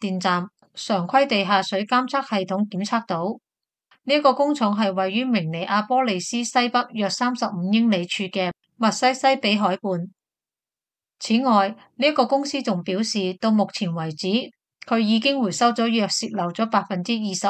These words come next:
五嘅含氚水。雖然 Xcel Energy 喺發現洩漏後嘅第二日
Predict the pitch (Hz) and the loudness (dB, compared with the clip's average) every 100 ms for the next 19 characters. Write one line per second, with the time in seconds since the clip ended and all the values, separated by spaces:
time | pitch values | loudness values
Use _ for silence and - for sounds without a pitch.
0 | 196 165 180 190 190 156 233 240 220 175 | -2 -4 -2 -2 -4 -4 -2 -2 0 -2
1 | 190 226 _ _ _ _ _ _ _ _ | -2 -6 _ _ _ _ _ _ _ _
2 | _ _ - 302 277 214 254 - 254 254 | _ _ -8 -2 0 0 -2 4 6 6
3 | 262 269 220 185 170 190 220 220 202 190 | 2 0 -2 -4 -2 -2 2 0 0 -2
4 | 180 214 208 180 170 175 175 196 185 175 | -4 -6 -4 -2 0 -2 -2 -2 -2 -2
5 | 170 185 | -2 -2